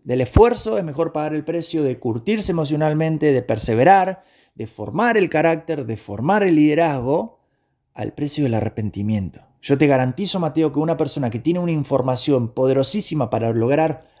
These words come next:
algo, para emprender un negocio o para hacer algo significativo en su vida, se va a arrepentir el día de mañana de no haber tomado acción.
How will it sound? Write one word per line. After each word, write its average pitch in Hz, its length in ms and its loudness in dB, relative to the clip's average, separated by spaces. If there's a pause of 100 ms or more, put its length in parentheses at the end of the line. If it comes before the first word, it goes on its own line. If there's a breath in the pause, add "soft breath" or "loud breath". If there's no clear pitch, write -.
algo, 175 400 2
para 120 160 0
emprender 123 420 -4
un 139 140 -4
negocio 156 600 0 (240 loud breath)
o 117 120 -10
para 123 160 2
hacer 180 240 -2
algo 180 240 2
significativo 127 720 -2
en 143 60 -2
su 117 180 -2
vida, 160 340 2 (280 soft breath)
se 139 260 2
va 175 160 4
a 208 40 6
arrepentir 165 580 0
el 160 100 0
día 151 160 2
de 147 60 -2
mañana 151 500 -4 (260 soft breath)
de 117 140 -4
no 131 160 2
haber 135 140 2
tomado 123 320 0
acción. 98 400 -8